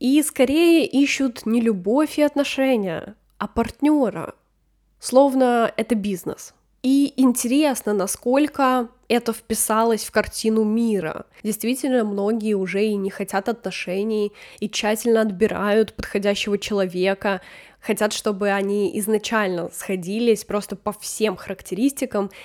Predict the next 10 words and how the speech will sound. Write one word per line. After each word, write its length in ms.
и 60
не 100
готовы 460
работать 640
над 160
отношениями, 720
как 220
часто 420
приходится 840
делать. 560